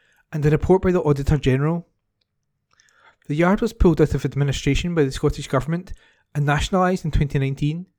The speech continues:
but a series of issues with the building of the vessels were soon identified that resulted in delays and overspends. The Glen Sannox and the as yet unnamed Hull eight oh two are expected to be completed next year,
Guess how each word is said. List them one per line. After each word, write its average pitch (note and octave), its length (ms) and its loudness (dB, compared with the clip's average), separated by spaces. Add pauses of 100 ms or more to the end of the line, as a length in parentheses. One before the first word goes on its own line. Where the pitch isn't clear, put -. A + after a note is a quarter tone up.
(540)
but - 140 -4
a E3 60 0
series G#3+ 340 2
of G#3+ 120 0
issues F3 340 0
with D#3+ 100 -6
the D#3 80 -2
building C#3+ 320 0
of F3 100 -4
the E3+ 80 -6
vessels F3+ 420 -6
were D3 60 -8
soon D#3+ 180 0
identified E3 680 -4 (360)
that D3 120 -6
resulted E3 440 0
in F#3 120 -2
delays D3 400 0
and C#3+ 140 0
overspends. C3+ 680 -6 (1500)
The D3 80 -6
Glen A3 260 4
Sannox E3 500 0
and D3+ 120 -4
the C#3 160 -6
as F3+ 220 -2
yet F#3 160 0
unnamed D3 380 0
Hull C#3 260 0
eight D3 260 -2
oh D#3 80 0
two D3 320 4
are D3+ 80 -8
expected D#3+ 460 -6
to F3 60 -8
be E3+ 60 -6
completed D#3+ 580 -4
next D#3 380 -6
year, E3+ 340 -2